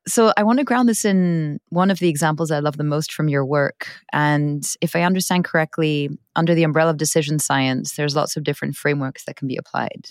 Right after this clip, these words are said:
to make decisions. And one of those is priority threat management, which pretty much sounds like what it is, which is, okay, there's twenty different threats on this ecosystem.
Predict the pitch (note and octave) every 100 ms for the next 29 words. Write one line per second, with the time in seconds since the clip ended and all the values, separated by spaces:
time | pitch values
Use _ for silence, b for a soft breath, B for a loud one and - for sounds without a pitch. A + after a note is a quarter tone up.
0 | - - B2+ - C#3 C3 - - - D#3+
1 | E3+ F3 D3 D3+ C3 B2+ B2+ - - b
2 | b b - C#3+ C#3 - - D3+ D3+ D#3
3 | E3+ G3 G3 - - - A3 - C3+ C3
4 | C3+ C#3 - - _ b b b b _
5 | _ E3 E3+ - - D4+ F#3 - - -
6 | - _ - - E3+ F3 D3+ D3+ C#3+ D3
7 | F3+ D#3+ B2 C3 C3+ - C#3 C3+ D3+ -
8 | C#3 C#3+ C3+ C#3 C#3 C3+ - - F#3 E3+
9 | D#3 C#3+ - C3+ B2 - C3+ C3+ - D3+
10 | C#3+ - C#3 - C3 C#3